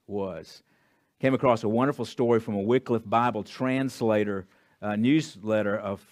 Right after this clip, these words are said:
of about twenty years ago, and I'm just gonna read it to you. When a Wycliffe Bible translator came to Papua New Guinea,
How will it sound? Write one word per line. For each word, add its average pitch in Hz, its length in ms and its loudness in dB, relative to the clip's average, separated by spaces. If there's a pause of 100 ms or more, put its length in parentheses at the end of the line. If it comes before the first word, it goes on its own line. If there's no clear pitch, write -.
of 92 200 -18
about 95 280 -6
twenty 120 280 -2
years 113 320 0
ago, 92 340 -6 (400)
and 110 140 -6
I'm 120 100 -2
just 107 160 -8
gonna 98 140 -4
read 107 180 -2
it 95 140 -8
to 101 120 -6
you. 95 140 -6 (260)
When 135 140 0
a 135 60 4
Wycliffe 202 520 4
Bible 156 300 0
translator 151 800 -2
came 127 280 -4
to 147 120 -8
Papua 127 420 -2
New 135 140 -2
Guinea, 117 440 -2